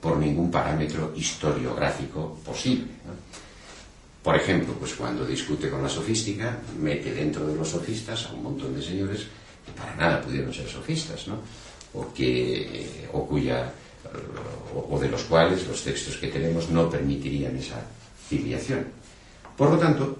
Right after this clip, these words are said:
segundo de los ejes utilizados por, eh, Diels Krantz, ¿no? Mm,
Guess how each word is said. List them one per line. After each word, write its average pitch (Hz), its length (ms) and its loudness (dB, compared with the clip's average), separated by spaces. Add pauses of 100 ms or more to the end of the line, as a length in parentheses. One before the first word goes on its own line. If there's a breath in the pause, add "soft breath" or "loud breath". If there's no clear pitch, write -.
segundo 90 560 2
de 69 100 -2
los 69 200 -4
ejes 90 440 -4
utilizados 80 640 -4 (180)
por, 85 260 0
eh, 80 480 -8
Diels 92 300 -6
Krantz, 107 420 -4
¿no? - 60 -12 (960 loud breath)
Mm, 85 180 0